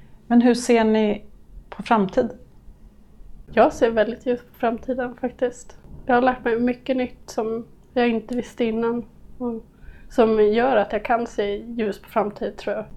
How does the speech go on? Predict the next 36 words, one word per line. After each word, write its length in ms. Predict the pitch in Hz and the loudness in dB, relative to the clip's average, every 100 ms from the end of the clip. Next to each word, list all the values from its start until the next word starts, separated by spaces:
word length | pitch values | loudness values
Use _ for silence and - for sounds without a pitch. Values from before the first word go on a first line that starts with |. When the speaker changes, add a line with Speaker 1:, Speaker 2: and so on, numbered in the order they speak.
| - | -6
Speaker 1:
Vad 140 | 214 226 | 4 6
är 80 | 220 | 6
det 100 | 214 | 4
som 200 | 202 190 | 2 4
ger 140 | 185 | 6
dig 400 | 180 175 226 208 | 4 2 -2 -12
hopp? 360 | - - - - - - - - | 2 2 2 -8 -18 -18 -8 0
Speaker 2:
Eh, 500 | 262 233 214 208 262 | 2 4 4 4 2
nej, 140 | 285 | 4
men 160 | 277 269 | 4 4
att 160 | 269 | 4
jag 220 | 254 233 - - | 2 2 -2 4
kommer 300 | 277 285 277 | 8 8 6
kunna 640 | 277 247 240 214 202 247 - - | 2 2 4 4 4 0 -8 -12
ha 240 | - 262 269 | 4 6 6
ett 100 | 262 | 4
normalt 520 | 247 240 233 233 - | 0 2 2 -2 0
liv 340 | 240 226 233 - - - - 240 | 4 4 2 -4 -20 -20 -12 -6
ändå. 320 | 226 226 254 - - - - - - | -4 -4 -6 -12 -20 -20 -20 -20 -8
Jag 120 | 240 240 | -4 0
kommer 260 | 247 247 | 2 2
inte 380 | 240 226 226 220 | -2 0 -2 -2
behöva 720 | 226 233 233 233 226 226 233 - | -4 -2 0 2 2 4 2 -4
spendera 800 | - 247 233 233 226 226 226 226 - - - - | -4 0 2 2 4 4 4 2 -4 -20 -20 -4
halva 320 | 247 240 233 | 2 4 4
mitt 220 | 226 226 | 2 0
liv 100 | 233 | -4
på 120 | 226 | -4
sjukhus. 680 | 247 240 226 - 240 - - - - - - - - - | -2 -2 -2 -2 -4 -6 -20 -20 -20 -20 -20 -20 -18 -10
D-, 200 | 254 240 | -4 -2
och 140 | 240 226 | 0 4
det 120 | 240 | 6
var 200 | 277 277 | 8 8
ju 140 | 277 | 6
f-, 460 | 254 - - - 254 | 2 -2 -18 -6 0
eh, 480 | 233 220 214 220 | 2 4 2 -2